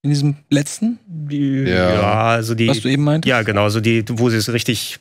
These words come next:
Speaker 2: äh, haben damit losgelegt, ne? So An-,
Speaker 1: Mhm.
Speaker 2: Andeutungen gab's ja häufiger mal.
Speaker 3: Ja, genau, aber der Anfang, den hat Spider-Man No Way Home so gesehen eigentlich gemacht, weil dadurch, also dass du, dadurch, dass Peter Parker ja wollte, dass alle vergessen, dass
Speaker 1: Mhm.
Speaker 3: er Peter Parker ist, ist der Riss ja entstanden, beziehungsweise ging die ganze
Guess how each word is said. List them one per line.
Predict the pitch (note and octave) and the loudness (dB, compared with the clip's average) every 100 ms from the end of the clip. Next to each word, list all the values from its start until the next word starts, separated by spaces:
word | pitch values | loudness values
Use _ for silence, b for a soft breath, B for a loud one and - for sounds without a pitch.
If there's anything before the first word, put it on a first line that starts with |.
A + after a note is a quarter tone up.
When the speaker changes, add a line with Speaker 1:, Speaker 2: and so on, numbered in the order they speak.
| _ | _
Speaker 2:
äh, | C3+ | -14
haben | - G#2+ C3+ A2 A2 G#2+ G#2+ | -8 -4 -2 0 0 0 0
damit | G#2 G#2 G#2 | 0 -2 0
losgelegt, | A2 - A2+ A#2 - | -2 -2 -4 -4 -2
ne? | C3+ E3 | -2 0
So | C3 | 0
An-, | G#2+ A2+ C3 | 0 0 0
Speaker 1:
Mhm. | A#2+ | 0
Speaker 2:
Andeutungen | A#2+ B2+ A#2+ A2+ G#2 | 0 0 0 0 0
gab's | G#2 - | -2 -2
ja | F#2+ | -2
häufiger | G2 - G2 | -2 -4 -4
mal. | G2+ - - - | -4 -4 -4 0
Speaker 3:
Ja, | G2 | 2
genau, | G2 G2+ G2 | 4 2 2
aber | |
der | F#2+ D2 | 2 0
Anfang, | G#2+ A#2 A2 | 0 2 2
den | G2+ | 2
hat | G2+ | 2
Spider-Man | - G#2 G2+ G2+ | 0 -2 0 2
No | F#2+ F#2 | 2 2
Way | F#2+ | 0
Home | F2+ F#2 G2 | 0 0 0
so | F#2 F#2 | 0 -2
gesehen | F2+ F2 F2 | 0 0 0
eigentlich | E2+ F#2 - | -2 -4 -6
gemacht, | E2+ E2+ - - | -6 -6 -6 -2
weil | E2+ | 0
dadurch, | F2 F2+ G2 F2 - | 2 2 0 -2 -4
also | F#2+ F#2 | -4 -4
dass | F2 F#2 - | -2 -2 -2
du, | G2 | 0
dadurch, | F2 F#2 | 0 0
dass | G2 - - - | -4 -6 -10 -14
Peter | - G2 G2 | -8 -4 -4
Parker | F2+ F2+ F#2+ | 0 0 2
ja | F#2+ F2+ | 0 2
wollte, | F2+ F#2 F#2+ | 0 0 0
dass | F2 | -2
alle | - F#2 | -4 -4
vergessen, | - F2+ F#2 G#2+ F#2+ - _ - | -2 -2 -2 -2 -4 -6 _ -6
dass | G2 | -4
Speaker 1:
Mhm. | F#2+ | -2
Speaker 3:
er | F#2 | -2
Peter | - G2 | 0 0
Parker | F2+ F2+ F2+ F2+ | 2 0 0 0
ist, | G#2 - b b _ _ _ _ _ _ _ _ _ - | -2 -4 b b _ _ _ _ _ _ _ _ _ -6
ist | - | -2
der | G#2+ | 0
Riss | G#2+ G#2+ | 0 0
ja | G2+ | -2
entstanden, | F2+ - G2 E2 E2 | -2 -2 -2 -2 -6
beziehungsweise | D2+ - F#2 F2 | -8 -4 -2 0
ging | F#2 | 0
die | F2+ | 0
ganze | E2+ F2 F#2 F2 | 0 0 0 -2